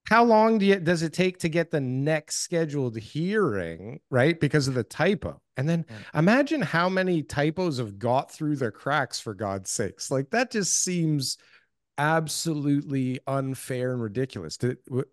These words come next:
Speaker 1: has this person, like, been at the tribunal before, pissed off a judge or something?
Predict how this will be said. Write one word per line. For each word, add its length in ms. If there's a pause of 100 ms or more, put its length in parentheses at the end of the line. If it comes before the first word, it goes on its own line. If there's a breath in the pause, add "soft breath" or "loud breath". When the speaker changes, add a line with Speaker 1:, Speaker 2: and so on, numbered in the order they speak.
(200)
Speaker 1:
has 280
this 160
person, 400
like, 260
been 180
at 80
the 100
tribunal 720
before, 400
pissed 340
off 180
a 140
judge 400
or 80
something? 460